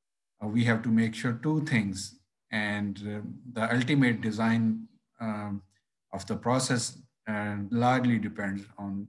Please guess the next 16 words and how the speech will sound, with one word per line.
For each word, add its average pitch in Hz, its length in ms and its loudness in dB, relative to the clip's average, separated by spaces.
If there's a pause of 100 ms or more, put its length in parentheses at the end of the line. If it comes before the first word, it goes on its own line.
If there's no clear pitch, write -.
those 101 280 -8
two 110 200 -4
things. 92 380 -8 (600)
One 135 300 4
is, 135 200 4 (440)
uh, 101 360 -4 (280)
to 110 80 -6
have 113 300 0
the 113 120 0 (120)
relevant 147 460 4
data 139 380 2 (1400)
of, 113 400 -6
related 113 480 2
to 123 80 2
the 113 120 2
process. 113 600 -2